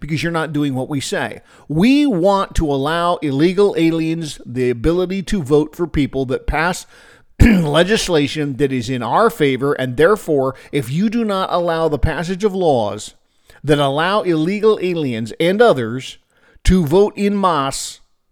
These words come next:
en masse, for people that will pass legislation that is to our financial benefit,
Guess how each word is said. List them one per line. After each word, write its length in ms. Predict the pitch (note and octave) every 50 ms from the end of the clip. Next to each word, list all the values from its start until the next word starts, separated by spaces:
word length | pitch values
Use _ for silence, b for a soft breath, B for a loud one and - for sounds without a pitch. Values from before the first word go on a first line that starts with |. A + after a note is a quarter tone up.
| _ _ -
en 300 | F#3 F#3+ G#3+ B3+ C#4 C4+
masse, 720 | A#3+ G#3 F3+ E3 D#3 D3+ D#3 E3 - - - - - - _ _ _ _ _ _ _ _ _ _ _ _ _ _ _ _ _ _ _ _ _ _ _ _ -
for 200 | - E3+ E3 D#3+
people 320 | - G3 G3+ F3 G3+ G3+
that 160 | F3 E3 -
will 140 | C3 D#3 D3+
pass 340 | - E3+ G3 G#3 A#3 G#3+ -
legislation 720 | A#3 A3+ G3+ A3 F#3+ - G3+ F#3+ F3 - - F3+ E3+ D3+
that 160 | D3+ C#3+ B2+
is 200 | C#3 C3+ B2 -
to 240 | - - C#3+ B2+ -
our 220 | - E3 F#3 A3 A#3
financial 520 | A3+ - A3 G3+ G3 G3 F#3+ - G#3 G3
benefit, 480 | D#3+ E3 D3 C#3 B2 - C3+ B2+ -